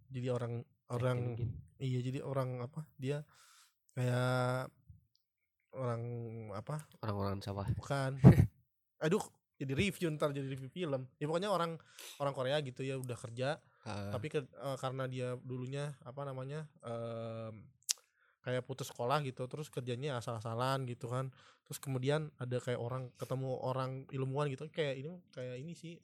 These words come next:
Speaker 1: sci-fi gitu,
Speaker 2: Heeh.
Speaker 1: fantasi ya. Dia ketemu orang, terus dia kembali ke umur delapan belas tahun gitu kan.
Speaker 2: Oh,
Speaker 1: Dia
Speaker 2: berarti
Speaker 1: nge-,
Speaker 2: kayak
Speaker 1: untuk merubah kehidupan dia gitu.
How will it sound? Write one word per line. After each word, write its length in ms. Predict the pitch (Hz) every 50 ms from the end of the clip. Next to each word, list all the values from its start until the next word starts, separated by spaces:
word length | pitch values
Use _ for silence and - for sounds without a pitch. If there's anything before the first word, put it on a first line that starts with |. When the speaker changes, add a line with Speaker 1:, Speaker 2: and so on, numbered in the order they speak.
| _
Speaker 1:
sci-fi 480 | _ - - - - 127 123 - - 127
gitu, 300 | 127 131 147 - - 165 - _ _ - - -
Speaker 2:
Heeh. 260 | - 82 95 101 95
Speaker 1:
fantasi 440 | 95 123 117 120 110 - 135 131 131
ya. 100 | 139 139 127 _ _ _ _ _ _ _ _ _ _ _ _ _ _ _ _
Dia 140 | - 120 117
ketemu 260 | - 120 123 117 117
orang, 260 | 117 117 120 139 147 147
terus 180 | - - - -
dia 180 | _ 135 131 127
kembali 340 | 123 - 127 123 117 117 123
ke 100 | 120 -
umur 180 | 131 120 120 120
delapan 220 | 120 117 - 113
belas 180 | 117 113 113 -
tahun 400 | - 107 104 113 127 143 143 135
gitu 160 | 120 107 117
kan. 160 | 113 123 127 135 143 139 _ _ _ _ _ _ _ _ _ _ _ _ _ _ _ _ _ _ _
Speaker 2:
Oh, 200 | - 104 101 101
Speaker 1:
Dia 80 | 101 98
Speaker 2:
berarti 200 | 104 101 98 104
Speaker 1:
nge-, 80 | - 101
Speaker 2:
kayak 180 | 101 101 101 -
Speaker 1:
untuk 160 | - 143 -
merubah 400 | 139 131 123 127 123 120 120 117 -
kehidupan 420 | - 139 120 120 123 - 117 117
dia 160 | 117 123 135
gitu. 240 | 123 113 110 - 117